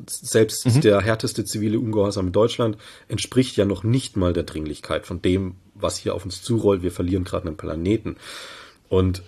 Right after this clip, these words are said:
Speaker 2: Mhm.
Speaker 1: klar, ähm, jetzt schultert man diesen Aktivisten, die natürlich auch einen, einen Leidensdruck haben und den auch auf die Straße bringen, dann auch noch irgendwie eine möglichst professionelle Kommunikation, damit's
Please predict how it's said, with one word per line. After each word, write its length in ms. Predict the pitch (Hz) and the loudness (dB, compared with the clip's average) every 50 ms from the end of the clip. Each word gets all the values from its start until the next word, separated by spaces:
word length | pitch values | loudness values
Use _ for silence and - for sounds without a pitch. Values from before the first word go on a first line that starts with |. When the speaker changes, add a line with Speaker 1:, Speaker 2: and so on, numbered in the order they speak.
| - _ - | -14 _ 0
Speaker 2:
Mhm. 240 | - 107 101 120 127 - | 2 2 2 2 0 -4
Speaker 1:
klar, 560 | - - - 98 101 123 151 143 95 80 78 - | -6 0 4 6 6 6 6 6 4 2 0 0
ähm, 500 | 110 101 98 98 98 98 98 98 110 - - - - _ _ _ _ _ _ - | 2 4 4 4 2 2 0 -2 -2 -6 -12 -20 -20 _ _ _ _ _ _ 0
jetzt 320 | - 110 101 - - - | 0 2 2 0 -2 -2
schultert 360 | - - 135 143 139 131 120 | 2 4 4 6 6 4 4
man 220 | 117 107 104 104 98 | 4 4 4 4 2
diesen 240 | 117 104 - 113 | 0 -2 -2 -4
Aktivisten, 480 | 107 104 - - 113 107 135 131 - - | -6 -6 -2 -2 2 2 2 0 0 -2
die 80 | 107 - | -4 -2
natürlich 420 | - 104 98 98 - - 104 - | 0 0 0 0 0 -2 -4 -4
auch 160 | - 98 - | -4 -4 -2
einen, 280 | 104 98 98 104 113 101 | -2 -2 -2 -2 -2 -2
einen 100 | 98 95 | -2 0
Leidensdruck 600 | 87 90 101 127 139 131 - - - 101 - - | 2 2 2 2 0 -2 -4 -6 -6 -6 -4 -4
haben 100 | 101 98 | -4 -4
und 120 | 95 95 92 | -2 -2 -2
den 120 | 92 92 | -4 -2
auch 160 | - 117 127 | -2 -2 -2
auf 80 | 127 113 | -2 -4
die 80 | - | -6
Straße 380 | 104 - - 98 95 95 98 98 | -8 -4 -2 0 0 0 -2 -4
bringen, 240 | 92 104 98 98 92 | -2 -2 -2 -2 0
dann 160 | 98 95 87 | -2 -2 -2
auch 180 | - 107 - - | -4 -4 -4 -4
noch 140 | 107 - | -6 -6
irgendwie 440 | - - 120 110 104 98 104 101 98 101 - - - - _ - | -4 -4 -2 -2 -2 0 -2 -2 -2 -4 -8 -16 -20 -20 _ -4
eine 100 | 104 95 | -2 0
möglichst 500 | 98 101 117 139 156 - - 107 - - | 4 8 8 8 8 6 2 -4 -6 -2
professionelle 580 | - 107 - - 92 90 107 101 104 110 107 | -2 -2 -2 -2 -4 -2 0 2 2 2 2
Kommunikation, 680 | - - 101 98 95 92 95 101 101 - - 117 117 101 | 0 0 -2 -2 -2 -2 -4 -6 -6 -4 -2 -2 -2 -2
damit's 340 | 101 98 98 90 - - | -2 -4 -4 -6 -8 -12